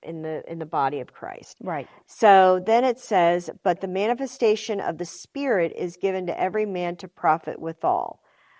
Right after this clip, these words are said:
Speaker 1: For to one is given by the Spirit the word of wisdom, and to another the word of knowledge by the same Spirit,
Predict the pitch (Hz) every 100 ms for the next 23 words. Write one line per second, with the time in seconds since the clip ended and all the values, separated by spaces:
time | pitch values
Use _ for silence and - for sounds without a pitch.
0 | _ _ _ - 208 185 180 - 240 202
1 | 185 233 262 269 - 208 - 208 190 196
2 | 190 180 170 160 170 - - 165 156 180
3 | - 151 156 156 165 135 208 233 226 139
4 | 127 143 156 - 180 160 165 170 208 220
5 | 202 165 156 151 156 160 170 175 185 185
6 | - 151 156 - 165 156 160 - 247 240
7 | 165 -